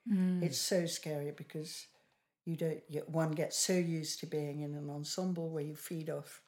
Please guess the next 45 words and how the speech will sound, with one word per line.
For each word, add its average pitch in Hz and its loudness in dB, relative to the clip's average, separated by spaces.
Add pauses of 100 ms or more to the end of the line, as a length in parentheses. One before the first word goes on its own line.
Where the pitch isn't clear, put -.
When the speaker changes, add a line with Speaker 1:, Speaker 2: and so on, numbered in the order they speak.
(400)
Speaker 2:
and 156 -2
you 147 -4 (100)
play 156 -2
reactively 151 -4 (720)
with 156 -4
the, 156 -4
with 170 -4
the 160 -6
rest 160 -2
of - -16
the 165 -14
company. 165 -6
And 170 0
when 180 4
it's - -4
only 175 0
you, 196 2
you 165 2
have 175 -2
to 175 -8
find 165 -2
other 165 -4
ways 156 -4
of 170 -14
doing 165 -4
that. 165 -10 (840)
Um, 175 6
but 196 4
then 202 6
during 190 6
lockdown, 151 2
Mike 156 0
came 156 -2
and 160 -6
said, 151 -2
"We've 151 -4
been 160 -6
talking 165 -6
and 147 -4
we 156 -6
think - -10
we'd 160 -6
like 151 -8
you 156 -10
to 165 -10